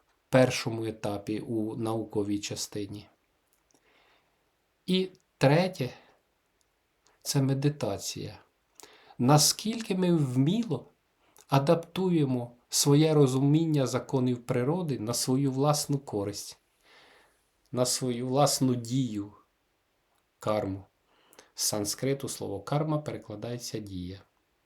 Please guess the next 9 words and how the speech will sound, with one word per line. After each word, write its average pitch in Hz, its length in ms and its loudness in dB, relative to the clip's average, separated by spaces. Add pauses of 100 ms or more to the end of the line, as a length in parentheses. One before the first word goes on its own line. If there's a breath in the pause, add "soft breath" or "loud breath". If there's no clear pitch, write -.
(1200 loud breath)
От 185 180 2
сьогодні 135 580 0
це - 200 -4
третє 135 420 2
заняття 123 600 -2
стосовно 110 800 -8 (1900 soft breath)
поповнення 120 840 -4 (360 soft breath)
себе 110 460 -2
енергіями. 123 760 -4